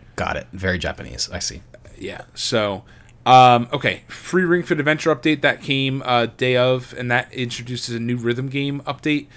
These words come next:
Speaker 2: Uh, it includes seventeen music tracks from Super Mario Odyssey, Splatoon two, Breath of the Wild, uh, and just some general tunes that come from the game. Uh, the ring will now have a female voice option. You can change, change languages, and there's a new jogging option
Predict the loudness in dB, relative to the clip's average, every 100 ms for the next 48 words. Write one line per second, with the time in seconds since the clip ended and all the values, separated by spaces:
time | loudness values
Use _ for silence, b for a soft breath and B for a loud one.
0 | B B -2 2 4 2 -2 -6 -6 -4
1 | -2 0 0 0 -4 -2 -2 -4 0 0
2 | 0 -4 -6 -6 -8 -6 -2 0 0 0
3 | -2 -6 -6 -8 -6 -6 -4 0 2 2
4 | -2 B B -4 -2 0 0 4 6 6
5 | 4 0 -4 -8 -4 -2 -2 -4 -6 -6
6 | -4 -4 -2 -2 -4 -4 -4 -2 -2 -4
7 | -6 -4 -4 -4 -6 -6 -6 -10 -6 -4
8 | -2 -4 -8 B B B B 2 4 6
9 | 4 0 -6 -14 -10 -2 -2 0 -2 0
10 | -2 0 0 -2 -4 -4 -4 -2 0 0
11 | 0 0 -2 -6 -6 -10 B B -12 -6
12 | -4 -4 -4 -4 -4 -4 -2 0 0 0
13 | 0 0 0 -4 -4 -2 0 -2 -2 -2
14 | -4 0 0 0 -2 -6 -6 -6 -8 -8
15 | -10